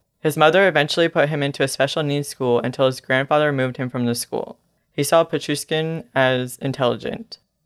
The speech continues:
Pichushkin moved in with his grandfather and was taught how to play chess. He would play against the elderly men in Bitska Park.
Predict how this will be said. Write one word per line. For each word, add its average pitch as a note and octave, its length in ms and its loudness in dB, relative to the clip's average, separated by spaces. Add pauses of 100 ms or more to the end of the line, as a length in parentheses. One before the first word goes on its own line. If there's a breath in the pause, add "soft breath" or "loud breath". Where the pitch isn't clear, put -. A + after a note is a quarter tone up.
(320)
Pichushkin G3+ 520 2
moved F3 300 2
in D#3+ 240 2
with D#3 140 2
his D3+ 160 0
grandfather C#3+ 560 6
and C3+ 140 2
was C#3 100 0
taught D#3 220 4
how D3+ 80 4
to D3 80 4
play C#3 180 2
chess. - 540 -4 (120)
He C#3+ 140 -2
would D#3 160 0
play F3 160 8
against E3 460 0 (180)
the D3+ 140 4
elderly D3+ 400 6
men C3 240 2
in C3+ 180 -4
Bitska C#3 540 0
Park. A#2 500 0